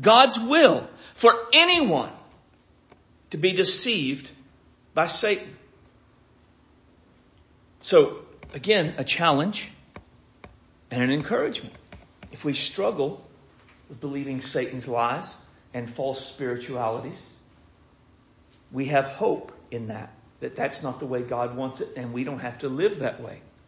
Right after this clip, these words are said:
A challenge in that in many cases, in many Christians' life, many American Christians in particular, they like to, to intermingle all manner of New Age stuff and all manner of other things in with their Christianity and see how they,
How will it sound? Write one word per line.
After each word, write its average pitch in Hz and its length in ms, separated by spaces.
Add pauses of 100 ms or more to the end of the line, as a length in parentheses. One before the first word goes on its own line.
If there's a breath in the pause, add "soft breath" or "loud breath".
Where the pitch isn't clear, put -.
(680 soft breath)
A - 40
challenge 175 680 (680)
in 143 100
that 143 140
in 139 200
many 190 200
cases, 135 440
in 127 120
many 170 160
Christians' - 520
life, 120 280
many 226 420 (280 loud breath)
American 160 520
Christians 160 360
in 160 100
particular, 160 560
they 143 180
like 170 260
to, 151 180 (260 loud breath)
to - 160
intermingle 185 840 (380 soft breath)
all 160 180
manner 156 340
of 131 140
New 156 260
Age 143 380
stuff 139 360 (300 loud breath)
and 135 300 (140)
all 147 160
manner 151 220
of 143 100
other 147 180
things 143 320
in 190 240
with 185 120
their - 140
Christianity 131 720
and 135 80
see - 180
how 151 160
they, 139 140